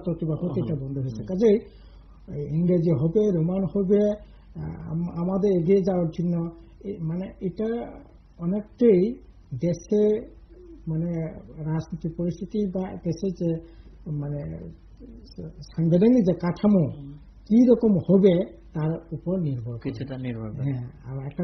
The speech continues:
Speaker 1: সময়, আহ, ইংরেজি মাধ্যমে হচ্ছে, আপনি টি-, মানে আইএএস, আইপিএস পরীক্ষা দিতে গেলে লাগে,
Speaker 2: হুম।
Speaker 1: এটা করতে পারলে ভালো। এমন দিন আসবে যে এখন এই বিজেপি
Speaker 2: কারণ কিছু কিছু তো লোকাল
Speaker 1: সব
Speaker 2: ল্যাঙ্গুয়েজ
Speaker 1: সেটা
Speaker 2: ঢুকেছে।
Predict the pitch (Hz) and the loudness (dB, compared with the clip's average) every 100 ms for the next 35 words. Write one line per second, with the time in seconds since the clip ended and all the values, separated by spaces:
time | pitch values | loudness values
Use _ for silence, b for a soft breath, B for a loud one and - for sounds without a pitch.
0 | 165 190 185 185 185 185 - - - 156 | -2 0 2 2 0 -4 -16 -20 -16 -8
1 | 147 151 175 165 165 156 165 156 156 185 | -6 -4 -2 0 0 0 0 0 -2 -2
2 | 185 190 185 - - - - - 151 190 | 0 0 -2 -6 -14 -16 -18 -16 -6 -6
3 | 175 190 156 170 156 170 147 180 160 160 | -4 -6 -4 -4 -4 -4 -4 -4 -2 -2
4 | 160 - 156 170 180 165 180 156 156 175 | -4 -6 -2 0 0 -4 -2 -4 0 -2
5 | 180 - 175 180 160 180 170 185 170 151 | -2 -4 -4 -4 -4 -4 0 0 0 0
6 | 151 180 135 123 143 147 175 - 160 185 | 0 0 0 -4 -6 -6 -6 -6 -6 -6
7 | 185 165 143 165 160 156 B B 190 180 | -4 -4 -2 -2 -2 -6 B B -4 0
8 | 180 185 180 175 175 208 190 175 170 202 | 0 0 0 -2 0 0 0 -2 -2 -2
9 | 208 196 185 160 180 170 160 170 180 175 | 2 0 0 -2 -2 0 0 2 2 2
10 | 175 185 170 156 185 165 165 156 - 143 | 0 -2 -2 0 2 2 0 0 0 0
11 | 160 - | -2 -4